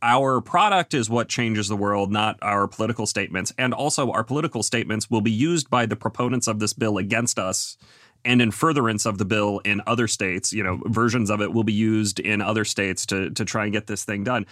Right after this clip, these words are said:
It actually struck me as, like, a relatively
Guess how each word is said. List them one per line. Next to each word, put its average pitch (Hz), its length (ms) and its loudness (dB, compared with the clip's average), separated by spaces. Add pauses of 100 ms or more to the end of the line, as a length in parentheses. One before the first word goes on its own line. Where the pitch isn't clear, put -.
(100)
It - 120 -4
actually 294 280 0
struck 185 260 -2
me 165 120 -2
as, 147 120 -2
like, 139 220 -2
a 131 100 2
relatively 120 800 2